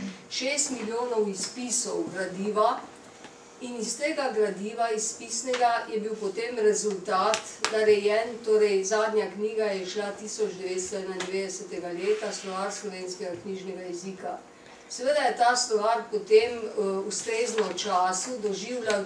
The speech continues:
tudi, eh, digitalizacijo, kot temu danes pravimo, torej, eh, prehod v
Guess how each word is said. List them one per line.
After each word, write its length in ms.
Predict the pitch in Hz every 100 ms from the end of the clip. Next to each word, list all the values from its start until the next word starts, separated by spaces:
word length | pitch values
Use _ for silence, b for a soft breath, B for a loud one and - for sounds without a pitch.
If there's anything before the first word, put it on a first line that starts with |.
| -
tudi, 400 | 226 208 208 185 - - - - - -
eh, 260 | 202 202 190
digitalizacijo, 1080 | 208 196 214 190 185 175 190 196 214 254 220
kot 180 | 226 220
temu 240 | 247 233
danes 440 | 220 220 220 220 -
pravimo, 580 | 220 202 202 214 214 208
torej, 400 | 202 214 208 196
eh, 500 | 180 - - - 196 185
prehod 480 | 208 185 214 220 214 190
v 240 | 190 180